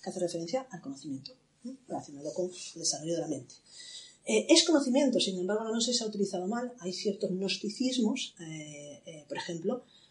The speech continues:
los gnósticos de los primeros siglos del cristianismo, que se llamaban a sí mismos gnósticos, ¿vale? ¿Es una gnosis? Puede ser. ¿Tenía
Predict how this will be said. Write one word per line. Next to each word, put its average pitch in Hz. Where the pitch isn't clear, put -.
los 180
gnósticos 208
de 202
los 180
primeros 180
siglos 196
del 175
cristianismo, 254
que 240
se 233
llamaban 185
a 175
sí 208
mismos 214
gnósticos, -
¿vale? 233
¿Es 359
una 339
gnosis? 349
Puede 226
ser. -
¿Tenía 330